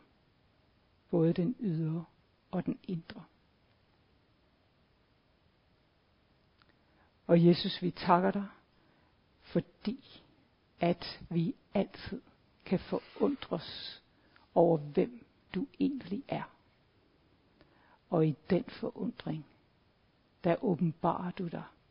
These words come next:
og viser os nyt. Og Jesus, jeg beder om, at du vil hjælpe os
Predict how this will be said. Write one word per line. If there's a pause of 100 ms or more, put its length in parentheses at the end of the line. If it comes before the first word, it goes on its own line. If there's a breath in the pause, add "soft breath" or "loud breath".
(200)
og
viser
os
nyt. (880 soft breath)
Og
Jesus,
jeg
beder
om, (920 soft breath)
at
du
vil
hjælpe
os